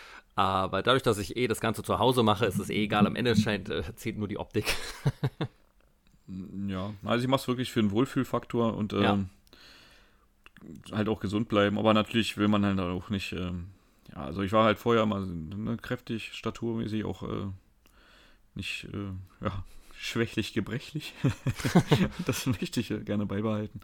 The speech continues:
Speaker 1: Ja, nee,
Speaker 2: Da
Speaker 1: aber
Speaker 2: muss
Speaker 1: du
Speaker 2: man
Speaker 1: siehst
Speaker 2: halt auch ein bisschen
Speaker 1: richtig dünn aus jetzt schon. Also wirklich, als du dir hier die Säfte abgeholt hast, äh, das,
Speaker 2: Hm.
Speaker 1: äh, wow, ja,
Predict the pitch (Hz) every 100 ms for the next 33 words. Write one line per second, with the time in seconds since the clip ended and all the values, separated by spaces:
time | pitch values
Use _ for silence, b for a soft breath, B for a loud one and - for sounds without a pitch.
0 | B - 92 90 98 - 123 95 107 110
1 | 101 98 104 - 98 - 104 101 90 92
2 | 95 - - 92 78 92 98 110 104 80
3 | - 101 - 104 95 101 104 98 113 -
4 | - 98 92 98 107 - - - 117 101
5 | 107 98 92 95 95 85 82 87 - -
6 | 82